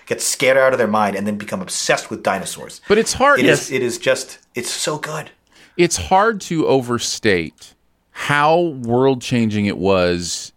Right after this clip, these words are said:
Speaker 2: in ninety-three? Was it
Speaker 3: Three.
Speaker 2: ninety-three?
Speaker 3: Ninety-three.
Speaker 1: And I didn't see it in theaters. I, I didn't see it until it came out on tape, like, a year later.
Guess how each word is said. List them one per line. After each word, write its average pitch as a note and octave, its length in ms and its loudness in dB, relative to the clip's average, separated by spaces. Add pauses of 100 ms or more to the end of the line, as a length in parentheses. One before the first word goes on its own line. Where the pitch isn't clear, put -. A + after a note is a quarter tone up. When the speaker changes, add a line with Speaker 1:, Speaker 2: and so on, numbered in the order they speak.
Speaker 2:
in F2+ 560 0
ninety-three? A#2+ 1080 -2 (120)
Was D#3+ 100 -2
it - 20 2
Speaker 3:
Three. D3 80 4
Speaker 2:
ninety-three? F3 500 0
Speaker 3:
Ninety-three. C#3 380 -4
Speaker 1:
And C3 80 2
I D3 80 2
didn't G#3 200 2
see A3 260 2
it - 160 2
in C3 80 -4
theaters. A#2 380 0
I, A2 240 2
I - 20 4
didn't D3 180 -2
see - 140 -6
it B2+ 40 -4
until A2 200 -6
it A2 60 -10
came A#2+ 120 -2
out G#2+ 120 2
on G2+ 100 -2
tape, A#2 260 -4
like, F#2 140 -6
a F#2 60 -8
year F#2+ 240 -8
later. F2 360 -6